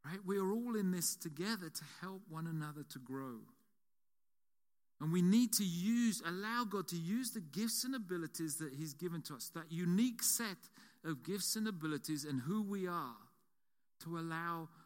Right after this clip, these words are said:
one another to grow. We cannot do it on our own. Because it may be that, you know, that God's gonna use Yolande and some of the gifts and abilities and the way he's given it and flows through her is what I need to help me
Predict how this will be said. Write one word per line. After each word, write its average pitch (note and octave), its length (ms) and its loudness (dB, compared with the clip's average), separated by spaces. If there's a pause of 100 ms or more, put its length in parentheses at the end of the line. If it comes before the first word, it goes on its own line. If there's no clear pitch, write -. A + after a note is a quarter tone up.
(120)
one D3+ 180 -4
another C#3+ 340 -4
to - 80 -10
grow. F#3 300 -8 (960)
We C#3+ 60 -14
cannot F#3+ 380 0
do F#3+ 160 4
it G3+ 120 2
on D#3+ 120 0
our C#3+ 200 0
own. C#3 220 0 (1500)
Because F#3 280 4
it F#3 100 2
may G#3+ 220 4
be G3 240 2
that, F3+ 180 2 (220)
you F3+ 160 2
know, D3+ 160 0 (320)
that E3 100 0
God's F#3+ 280 0
gonna F#3+ 180 2
use F3 340 0
Yolande F3+ 600 0
and D3 120 -2
some F#3 240 -2
of E3+ 80 -4
the D#3+ 60 -2
gifts G3 340 0
and G#3+ 80 0
abilities F3 560 -2
and D#3+ 140 0
the D#3+ 60 0
way G3 280 0
he's E3+ 280 -2
given F#3 300 -2
it D#3+ 140 -4
and C3+ 140 -4
flows F#3+ 440 -2
through E3 280 -2
her C#3 500 -4 (400)
is D3 180 -4
what E3 180 -2
I F3 220 -2
need D#3+ 320 0
to D3+ 80 -4
help D#3 280 -8
me F3+ 240 -2